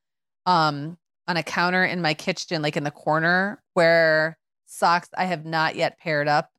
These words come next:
get stashed. And half the time nobody ever claims them. And I have to walk around the house going,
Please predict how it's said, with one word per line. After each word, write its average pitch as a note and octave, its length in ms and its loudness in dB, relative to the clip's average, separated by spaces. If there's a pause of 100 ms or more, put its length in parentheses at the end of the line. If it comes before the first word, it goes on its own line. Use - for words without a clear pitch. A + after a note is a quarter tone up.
(140)
get - 160 -6
stashed. D#3+ 580 0
And F#3+ 120 -10
half F3 220 -2
the F#3+ 80 -14
time F#3 260 -4
nobody D#3 360 -4
ever C#3+ 180 -2
claims C#3 380 -10
them. F3 220 -4
And - 140 -4
I F3+ 40 2
have F#3 120 2
to G3+ 80 -4
walk F3+ 240 2
around F3 160 -2
the F#3 60 -2
house F#3 220 0
going, F#3+ 260 -4